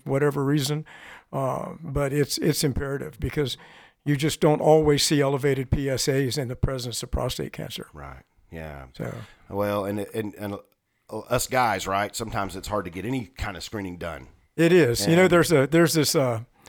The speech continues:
Speaker 1: this bulletproofness that guys have. I guess we're, we're taught that way when we're kids. You know, "Get up and play the game." Uh, you know, it doesn't make any difference if that arm's hanging at a funny angle. You know, it's, it's a,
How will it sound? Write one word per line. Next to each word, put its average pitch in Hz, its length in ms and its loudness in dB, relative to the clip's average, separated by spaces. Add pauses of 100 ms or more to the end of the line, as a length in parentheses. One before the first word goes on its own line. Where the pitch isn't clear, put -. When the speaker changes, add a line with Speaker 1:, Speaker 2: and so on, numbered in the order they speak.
(120)
Speaker 1:
this 143 160 0
bulletproofness 160 1000 2
that 160 180 -2
guys 147 380 6
have. 147 400 4
I 143 100 2
guess 151 180 0
we're, 123 180 -4 (600)
we're 139 120 0
taught 175 420 4
that 156 180 2
way 147 220 4
when 143 240 -2
we're 131 140 -2
kids. 156 380 4
You 147 120 4
know, 143 60 2
"Get 339 200 2
up 277 220 6
and 196 160 -4
play 254 240 4
the 247 80 4
game." 220 480 6 (480)
Uh, 135 420 2 (100)
you 196 80 -10
know, 170 140 -4
it 196 60 -4
doesn't 226 160 4
make 220 160 6
any 226 120 8
difference 196 360 6
if 196 80 4
that 175 160 6
arm's 180 300 4
hanging 180 340 6
at 165 100 6
a - 20 2
funny 175 300 6
angle. 156 320 4
You 151 140 4
know, 165 160 8
it's, - 160 2
it's - 240 4
a, 143 260 6